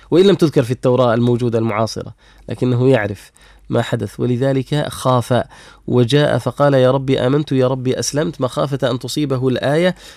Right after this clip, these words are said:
ثم رجع فأتى أهله باليمن، ثم أتى بهم مسلمين إلى المدينة. إذن هذا يجعلنا نؤكد على الحقيقة العظيمة، وهي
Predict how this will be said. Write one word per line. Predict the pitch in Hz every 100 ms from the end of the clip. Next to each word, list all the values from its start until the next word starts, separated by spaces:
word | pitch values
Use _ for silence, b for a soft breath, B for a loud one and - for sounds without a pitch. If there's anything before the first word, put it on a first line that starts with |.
| B
ثم | - 147 147
رجع | 156 139 123
فأتى | 131 151 147
أهله | 131 127 147 139 139 135 135 123
باليمن، | 131 131 147 180 196 -
ثم | - 151 143
أتى | 147 147 143 143
بهم | 135 151 175 151
مسلمين | 131 - 127 131 165 165
إلى | 123
المدينة. | 117 113 113 113 113 107 _ B B B B B B B B B
إذن | 156 165 160 - -
هذا | 131 139 160 147 139 131
يجعلنا | 131 127 127 131 156 139 127 127 123
نؤكد | 120 123 - - 135 110
على | - 123 139
الحقيقة | 127 - 117 160 175 143 139
العظيمة، | 123 117 117 120 110 139 - b b b -
وهي | 131 135 135